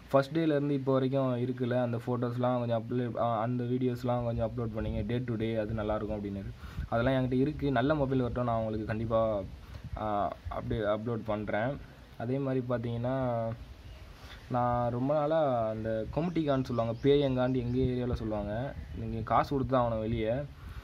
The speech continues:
எங்க ஏரியால சும்மாவே கிடைக்கும். இந்த காயை மட்டும் தான் நான் இன்னும் try பண்ணல. இந்த முடி அடர்த்தி இல்லாம gap கேப்பா இருக்குல்ல, அந்த இடத்துலலாம் இதை apply பண்ணா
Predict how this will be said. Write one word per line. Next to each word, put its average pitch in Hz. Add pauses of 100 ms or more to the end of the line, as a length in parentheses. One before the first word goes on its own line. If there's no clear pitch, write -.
(160)
எங்க 143
ஏரியால 139
சும்மாவே 123
கிடைக்கும். 113 (140)
இந்த 139
காயை 147
மட்டும் 131
தான் 139
நான் 127
இன்னும் 131
try 123
பண்ணல. 110
இந்த 120
முடி 127
அடர்த்தி 131
இல்லாம 117
gap 120
கேப்பா 113
இருக்குல்ல, 107
அந்த 113
இடத்துலலாம் 120
இதை 113
apply 127
பண்ணா 117